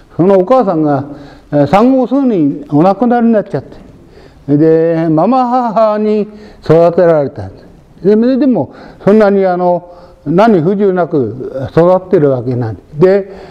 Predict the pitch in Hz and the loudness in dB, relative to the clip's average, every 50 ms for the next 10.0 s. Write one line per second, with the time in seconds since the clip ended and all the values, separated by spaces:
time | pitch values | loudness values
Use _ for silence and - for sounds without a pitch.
0 | - - - - - 165 165 165 165 170 165 165 165 165 165 165 160 160 160 160 | -20 -20 -20 -8 -2 0 2 2 4 2 2 2 2 0 0 -2 -2 -2 -2 -2
1 | 160 160 160 160 156 147 123 - - 143 151 143 147 147 - - 180 - - - | -2 -2 -2 -2 -2 -4 -4 -8 -10 -12 -10 -10 -10 -4 -2 0 0 0 0 0
2 | 262 262 247 247 254 240 220 190 - 196 190 196 190 185 160 139 - - - - | 2 4 4 4 2 2 0 -2 0 0 0 0 0 0 -2 -2 -4 -10 -18 -20
3 | - - - - - - - - - - - - - - - - - 165 170 170 | -20 -20 -20 -20 -20 -20 -20 -20 -20 -20 -20 -20 -20 -20 -20 -8 -4 0 2 2
4 | 170 165 165 160 160 160 160 165 165 170 165 156 131 147 156 156 185 180 196 233 | 2 2 2 0 0 0 0 0 -2 -2 -4 -6 -8 -8 -6 -2 0 2 4 4
5 | 277 247 262 269 269 247 226 202 170 208 208 - - - 117 - - - - - | 4 4 2 2 2 2 0 0 0 -2 -4 -4 -8 -16 -20 -20 -20 -20 -20 -20
6 | - - - - - - - - - - - - - - - - - - 226 262 | -20 -20 -20 -20 -20 -20 -20 -20 -20 -20 -20 -20 -20 -20 -20 -8 -2 0 2 2
7 | 262 254 220 196 190 180 170 147 - - - 185 240 294 302 277 202 175 165 165 | 2 2 2 2 2 2 2 0 -2 -6 -4 0 2 2 2 2 2 0 -2 -4
8 | 165 - - 170 147 135 156 151 147 127 - - 147 196 240 233 254 208 160 147 | -4 -2 -2 -2 0 2 2 2 0 -2 -4 -4 -2 0 2 2 2 2 0 0
9 | - 233 220 - - 165 147 139 143 131 143 139 143 156 151 143 139 123 - | -2 -2 -2 -2 -2 -2 -2 -2 -2 -2 -2 -2 -2 -2 0 0 0 -2 -4